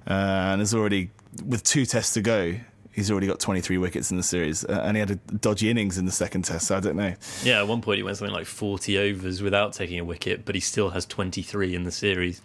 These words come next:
Speaker 1: He's, yeah, it's really a dominant performance there, uh, and, you know, obviously the, the Australian,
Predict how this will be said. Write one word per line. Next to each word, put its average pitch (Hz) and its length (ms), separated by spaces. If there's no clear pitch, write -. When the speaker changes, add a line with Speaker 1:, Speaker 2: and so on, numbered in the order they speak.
Speaker 1:
He's, 117 340
yeah, 110 200
it's 104 180
really 123 400
a 98 40
dominant 98 460
performance 92 480
there, 85 380
uh, 92 400
and, 139 140
you 117 60
know, 110 100
obviously 113 340
the, 101 280
the 101 120
Australian, 98 520